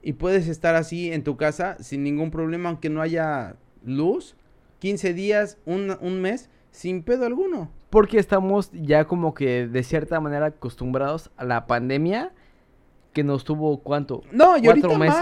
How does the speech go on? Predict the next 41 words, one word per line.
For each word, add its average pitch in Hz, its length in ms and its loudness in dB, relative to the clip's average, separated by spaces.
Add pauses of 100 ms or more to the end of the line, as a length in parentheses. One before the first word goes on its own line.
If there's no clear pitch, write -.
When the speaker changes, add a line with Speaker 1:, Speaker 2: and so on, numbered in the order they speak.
Speaker 1:
más, - 60 -6
Speaker 2:
Eh, 156 60 6
Speaker 1:
ahor-, 180 180 2
Speaker 2:
eh, 156 100 2
Speaker 1:
no - 120 0
Speaker 2:
escucha, 202 180 0
Speaker 1:
mames, 165 240 4
a - 40 4
Speaker 2:
güey. 143 180 2
Speaker 1:
huevo, 165 280 0
ahorita 151 300 0
más, 135 160 0
Speaker 2:
No, 269 280 4
Speaker 1:
güey. 127 320 0
Speaker 2:
güey, 113 80 -6
o 131 80 -4
sea, 139 380 0 (100)
fue 185 160 2
totalmente 202 480 -2
diferente, 160 420 -2
o 165 80 -2
sea 151 240 0
Speaker 1:
El, 214 180 2 (100)
el 220 160 8
pedo 277 200 2
es 415 100 2
que - 100 -14
estamos 269 340 -2
en 190 120 -2
pandemia 185 520 -2
y 165 140 -2
a 156 40 2
la 156 120 0
gente 190 220 -6
se 180 140 -4
le 160 60 -2
olvidó 147 340 -2
que 185 80 -10
estábamos 156 340 -6
en 110 100 -12
pandemia. 107 500 -8